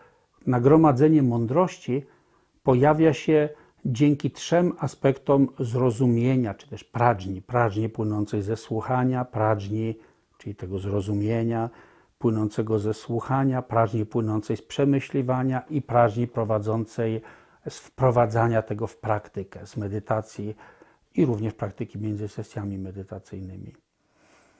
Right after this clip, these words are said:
Ogólnie mówiąc, jeśli chodzi o to prawe postępowanie, które gromadzi zasługi, Gampopa wspomina tutaj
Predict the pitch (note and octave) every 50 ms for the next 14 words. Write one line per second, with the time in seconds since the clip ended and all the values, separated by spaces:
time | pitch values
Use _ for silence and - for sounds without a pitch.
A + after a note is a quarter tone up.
0 | _ _ _ _ _ _ _ _ _ _ _ - C3+ C3 B2 D3 F3+ E3+ F3+ E3
1 | D3 D3 C#3 C3+ C#3+ C#3 C#3 C#3 - C3 A2 - - A#2 - - C#3 C#3 B2 C3
2 | D3 - - - C#3 B2 - - B2+ A#2 A#2 A#2 A2+ - _ _ _ _ _ _
3 | _ _ _ _ - - _ _ _ - C3 B2+ C#3 C#3+ C#3+ C#3 - - B2 A#2
4 | - - - B2 A#2 A2 - A#2 A2 G#2+ A#2+ A#2+ A2+ G2+ G2 G2 A2+ C#3+ C#3 _
5 | _ _ _ - - - - A2+ A2 G2+ A2+ A2 A2+ A2+ A2+ A2+ A2 A2+ A2+ G#2
6 | G#2 A#2+ A2 - - - A#2 G2+ G2 F#2+ G2 G#2 A2 B2+ D3 D3 _ _ _ _
7 | _ _ _ _ _ _ _ _ - D3+ B2 A#2+ A#2+ A2 - D3 D#3 - E3+ D3+
8 | C#3+ - - - - D3 C3+ C3 C3 C#3 D3 D3 C#3+ C#3 C3+ - - C#3 C3+ -
9 | - C#3 C3+ C3+ C3+ C#3